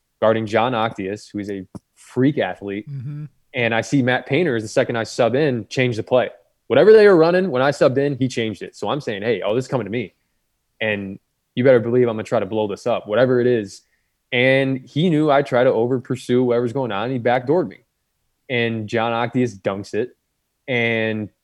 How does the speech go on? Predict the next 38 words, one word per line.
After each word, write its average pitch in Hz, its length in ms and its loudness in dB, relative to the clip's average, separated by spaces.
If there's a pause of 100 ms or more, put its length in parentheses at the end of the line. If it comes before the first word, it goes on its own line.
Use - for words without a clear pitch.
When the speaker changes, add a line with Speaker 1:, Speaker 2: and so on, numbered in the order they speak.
(160)
Speaker 1:
minute 113 200 -4
and 117 100 -6
a - 20 -6
half 117 200 -4
later, 120 200 0
I 117 80 0
get 113 120 -4
subbed 127 260 0
out. 135 340 -2
And 120 120 -6
that 120 60 -2
was 120 200 -2
it. - 260 -2 (320)
And 117 540 -2
I, 110 240 -2 (100)
I 117 120 0
went 117 320 -4 (160)
back 120 300 0
to 123 100 -6
my 101 140 -4
phone 131 380 -2
after 110 240 -4
the 95 80 -8
game. 120 480 -4 (480)
And 135 140 0
that's 165 200 2
the 135 100 0
thing. 127 400 2 (260)
Like, 117 220 4 (800)
and 135 120 -2
I 127 40 0
talked 165 220 0
to 139 60 0
Myers 127 400 0
about 104 240 -2
this 107 140 -10
before 107 340 -4
too, 107 480 -2